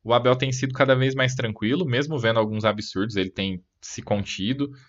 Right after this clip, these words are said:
e a gente voltou a ter problema com, com expulsão de um membro da comissão através da figura do João Martins, que é o cara que mais tá marcado, é o cara que fez com que a C B F fizesse uma nota contra ele. É, isso é preocupante, eu acho que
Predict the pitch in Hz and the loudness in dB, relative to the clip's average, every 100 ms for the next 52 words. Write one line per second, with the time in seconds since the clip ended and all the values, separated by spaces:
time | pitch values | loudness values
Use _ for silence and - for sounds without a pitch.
0 | _ - 107 104 117 120 120 120 113 113 | _ -4 -2 0 -2 -2 -2 2 2 2
1 | - 110 101 98 92 - 98 90 82 80 | 2 2 2 0 -2 -4 -8 -8 -10 -16
2 | _ _ _ _ _ _ _ _ - 101 | _ _ _ _ _ _ _ _ -8 -6
3 | - 107 - 101 98 98 95 95 95 95 | -4 -4 -2 0 0 0 -2 -2 -2 -2
4 | 120 131 131 156 185 - 139 151 151 139 | -2 -2 -2 -2 -2 0 0 0 2 4
5 | 143 131 143 143 143 139 143 143 156 - | 2 -4 -2 -2 0 0 0 2 0 -2
6 | 92 87 - - _ _ _ - 220 175 | -6 -6 -14 -20 _ _ _ -4 4 6
7 | 208 175 175 175 165 - 175 185 202 139 | 6 6 4 2 -2 0 0 0 2 4
8 | 101 90 92 104 107 - 104 - 113 120 | 4 2 2 4 2 0 -4 -4 -4 -4
9 | 117 - 180 247 135 127 151 165 170 - | -4 -4 -4 2 4 4 2 -4 -8 -6
10 | 143 120 127 131 123 120 123 120 123 139 | -2 0 -2 -4 -2 -4 -6 -6 -4 -2
11 | 110 78 80 _ - - - _ _ 85 | 0 -2 -8 _ -20 -20 -20 _ _ -4
12 | 90 131 - 190 175 175 185 - 262 120 | -2 -2 0 4 4 4 0 2 2 4
13 | 98 95 92 - 113 110 95 | 4 2 2 0 -2 0 0